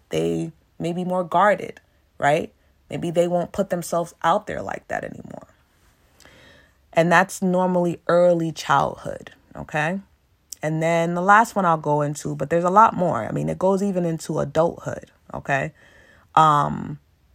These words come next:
then we have identity versus role confusion. So I skipped. This is more adolescent, and this is where they develop a sense of self,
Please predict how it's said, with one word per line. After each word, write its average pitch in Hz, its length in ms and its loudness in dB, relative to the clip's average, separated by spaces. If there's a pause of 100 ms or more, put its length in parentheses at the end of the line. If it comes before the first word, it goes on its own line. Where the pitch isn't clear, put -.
(460)
then 175 220 2
we 185 120 -2
have 165 400 2
identity 175 640 0
versus 160 500 -4
role 143 320 -2
confusion. 123 680 -12
So - 120 -8
I 73 120 -2
skipped. - 420 -10
This 143 160 -8
is 147 140 -16
more 151 240 -4
adolescent, 196 800 0 (240)
and 151 140 -4
this 156 140 -6
is 156 120 -8
where 147 260 -2
they 147 340 -4
develop 143 520 -2
a 139 60 -6
sense 143 380 -8
of 139 140 -10
self, - 720 0